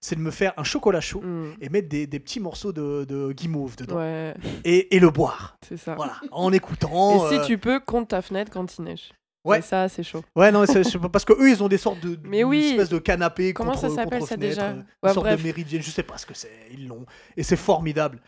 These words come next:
Speaker 2: Ouais.
Speaker 1: Euh, moi, je veux faire Noël aux États-Unis comme eux.
Speaker 2: Ouais.
Speaker 1: C'est, je crois que c'est mon but ultime dans la vie.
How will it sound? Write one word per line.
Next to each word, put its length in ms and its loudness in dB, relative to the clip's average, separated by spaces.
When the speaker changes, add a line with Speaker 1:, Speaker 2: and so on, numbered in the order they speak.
Speaker 2:
Ouais. 280 -12
Speaker 1:
Euh, 180 -2
moi, 140 -2
je 60 -6
veux 60 -2
faire 180 -10
Noël 220 -4
aux 40 -6
États-Unis 500 -12
comme 220 -16
eux. 80 -16
Speaker 2:
Ouais. 200 -2
Speaker 1:
C'est, 260 -2
je 140 -10
crois 100 -8
que 80 -8
c'est 120 -8
mon 140 -10
but 280 -14
ultime 320 -12
dans 100 -10
la 80 -12
vie. 140 -16